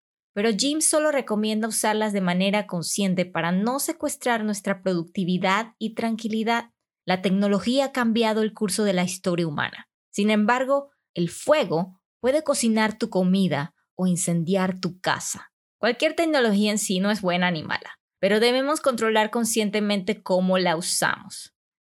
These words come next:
Mientras seguía leyendo el libro y tomando notas, me estaba dando de cuenta de lo consciente que tienes que estar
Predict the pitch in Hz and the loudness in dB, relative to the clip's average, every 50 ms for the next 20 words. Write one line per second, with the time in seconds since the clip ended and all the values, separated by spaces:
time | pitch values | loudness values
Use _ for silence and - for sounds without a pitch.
0 | _ _ _ - 202 208 214 247 240 226 247 254 247 262 285 330 349 349 311 269 | _ _ _ -2 0 0 2 2 0 0 0 0 0 0 0 2 2 2 2 2
1 | 233 226 233 233 240 247 247 240 233 226 233 233 220 226 226 233 - - 185 185 | 2 2 0 2 2 2 2 2 2 0 0 0 0 0 0 0 -2 -4 -4 -2
2 | 190 185 190 190 196 196 208 208 208 202 196 190 175 175 - - 160 170 - 196 | 0 0 0 2 2 2 2 2 2 2 2 0 0 -2 -4 -4 -6 -4 0 2
3 | 190 202 208 185 - - - 240 240 262 294 302 311 302 294 294 294 294 247 - | 2 2 2 2 -2 -4 -4 -4 -4 -2 0 0 0 0 0 0 0 0 0 0
4 | - - 196 185 180 196 196 202 196 190 185 180 185 185 - 196 208 196 180 190 | 0 0 0 0 0 0 2 2 2 4 2 2 0 -2 -2 0 2 2 2 2
5 | - - - 247 269 294 302 311 311 339 330 330 - 240 233 - 233 233 226 240 | 0 0 0 0 0 0 -2 -2 -2 -4 -4 -2 -2 -4 -4 -2 0 0 2 2
6 | 240 - - - 190 180 - - - - 208 196 160 - - - _ | 0 -2 -2 -2 -4 -4 -4 -6 -4 0 0 2 2 0 -2 -6 _